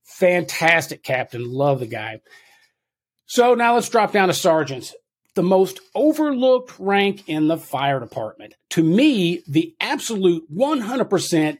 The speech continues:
no argument, hands down, most technical job in the fire service ever. I think that the, the driver operator, your sergeant, pump operator, whatever you call him, is the most important job in the fire service.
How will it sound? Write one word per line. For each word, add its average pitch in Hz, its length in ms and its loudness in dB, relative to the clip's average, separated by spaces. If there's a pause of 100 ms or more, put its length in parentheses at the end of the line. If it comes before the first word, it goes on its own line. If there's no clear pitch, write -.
no 240 380 -2
argument, 180 580 2
hands 262 440 -2
down, 220 360 2
most 214 400 2
technical 214 420 -2
job 190 500 0
in 170 100 -4
the 165 80 -2
fire 143 300 -6
service - 580 -6 (640)
ever. 165 320 0 (580)
I 151 120 -2
think 208 280 0
that 165 300 0 (420)
the, 143 380 -4 (100)
the 135 100 -4
driver 196 540 2
operator, 180 720 2
your 123 120 -12
sergeant, 190 680 0 (220)
pump 220 220 -2
operator, 202 480 2
whatever 160 320 0
you 220 140 -2
call 175 320 0
him, 175 180 2 (240)
is 143 140 -4
the 151 80 -4
most 170 480 0
important 170 540 -2
job 156 460 -2
in 135 120 -8
the 123 40 -10
fire 123 260 -4
service. - 500 -12